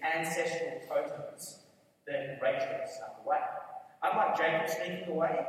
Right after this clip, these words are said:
Rachel's really is theft. Uh, unaware that Rachel is the culprit,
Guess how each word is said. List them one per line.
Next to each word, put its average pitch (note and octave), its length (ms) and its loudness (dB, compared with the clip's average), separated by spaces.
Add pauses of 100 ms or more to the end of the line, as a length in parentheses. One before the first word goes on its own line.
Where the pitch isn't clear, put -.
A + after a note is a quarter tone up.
(560)
Rachel's - 680 -2 (180)
really D#3 320 0
is - 220 -4
theft. - 380 0 (560)
Uh, - 240 2
unaware - 480 2
that - 140 0
Rachel - 420 4
is - 120 -4
the - 80 -6
culprit, - 520 0